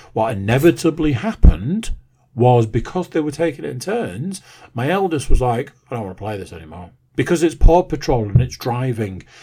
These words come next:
and there was no, because the other two can't do the turning, the game started doing it for them. So she was like, "There is nothing here for me." So I'm like, "Well, what game do you wanna play?" And then because the eldest is like, "I don't wanna play this anymore,"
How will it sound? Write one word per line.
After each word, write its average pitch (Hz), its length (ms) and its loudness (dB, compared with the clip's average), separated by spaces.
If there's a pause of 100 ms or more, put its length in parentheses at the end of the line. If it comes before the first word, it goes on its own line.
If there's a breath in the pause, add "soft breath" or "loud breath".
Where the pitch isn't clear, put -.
(160 loud breath)
and 113 140 -2
there 110 180 -2
was 113 140 0
no, 117 440 0 (380 loud breath)
because 131 260 -2
the 139 120 4
other 135 100 0
two 131 220 -2
can't 127 300 -4
do 127 140 0
the 110 100 -6
turning, 131 680 -4
the 117 80 -6
game 123 220 -4
started 117 460 -10
doing 113 200 -6
it 123 140 -16
for 127 380 -6
them. 87 320 -14 (280 soft breath)
So 117 160 -4
she 127 240 -2
was 123 140 0
like, 120 240 -2
"There 120 120 0
is 113 80 0
nothing 120 340 0
here 113 240 -4
for 165 320 -2
me." 80 180 -10
So - 180 -6
I'm 120 140 -2
like, 120 220 -6
"Well, 127 120 -6
what 131 200 -6
game 123 220 -8
do 120 80 -8
you 170 100 -4
wanna 131 180 -8
play?" 85 400 -14 (500 loud breath)
And 131 80 0
then 143 140 2
because 135 220 -2
the 127 120 0
eldest 135 640 -2
is 107 100 -12
like, 110 240 -6
"I 120 80 -4
don't 110 140 -6
wanna 95 100 -12
play 147 220 -4
this 123 160 -6
anymore," 82 480 -14